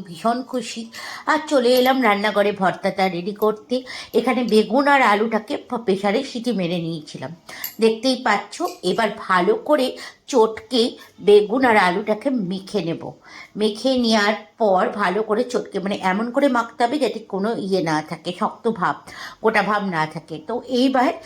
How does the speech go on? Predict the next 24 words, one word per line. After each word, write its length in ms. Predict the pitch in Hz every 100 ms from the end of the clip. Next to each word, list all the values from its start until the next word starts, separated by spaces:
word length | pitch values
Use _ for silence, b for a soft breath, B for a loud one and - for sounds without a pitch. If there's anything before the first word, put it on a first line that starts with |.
| B B -
সামান্য 400 | 214 202 202 208 208
স্বাদ 180 | 226 185 196
মতো 180 | 196 208 196 180
লবণ 280 | 170 214 254 262
দিয়ে 180 | 269 220 - 185
আবারও 260 | 175 185 240 202
ভালো 180 | 160 175
করে 140 | 190 269 269 180
মেখে 300 | 180 - 214 147
নেব। 140 | 139 - - B B B -
এদিকে 240 | 247 302 294
আমার 160 | 247 254 220
মাখাটা 340 | 185 233 233 240 220
কমপ্লিট 400 | 196 196 220 196 -
হয়ে 180 | 202 208
গেছে, 260 | 220 214 165 - B B B
কিন্তু 220 | 339 320 302
দুঃখের 340 | 226 226 302 320
বিষয় 280 | 302 - 233 226
বাড়িতে 260 | 180 196 240 190
ধনেপাতা 460 | 175 180 185 196 185
নেই। 120 | 156 156
ধনেপাতা 420 | 196 202 208 262 294
দিলে 160 | 311